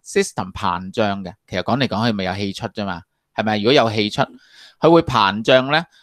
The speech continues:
我哋就會發現呢，work done by 嗰個 system 啦，噉啲能量呢就會用咗部分喺個work嗰度，噉嗰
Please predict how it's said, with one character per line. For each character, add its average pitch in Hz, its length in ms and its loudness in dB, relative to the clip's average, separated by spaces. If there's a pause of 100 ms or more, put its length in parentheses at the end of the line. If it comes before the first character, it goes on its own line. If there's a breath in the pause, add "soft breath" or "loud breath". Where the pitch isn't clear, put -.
我 135 120 2
哋 143 120 4
就 113 200 2
會 117 140 2
發 127 180 0
現 110 120 -2
呢， 131 80 2 (120)
work 160 300 4 (140)
done 156 320 0 (360)
by 107 460 2 (120)
嗰 117 80 2
個 135 100 2
system 123 460 -8
啦， 117 100 -12
噉 143 140 -4
啲 247 160 0
能 98 240 -2
量 110 200 0
呢 156 140 0
就 110 200 0
會 101 560 -2 (400 soft breath)
用 113 300 0
咗 117 180 4
部 104 180 0
分 98 200 -4
喺 107 140 0
個 123 80 0
work 120 280 0
嗰 - 20 2
度， 95 80 -2
噉 101 140 -2
嗰 214 220 -6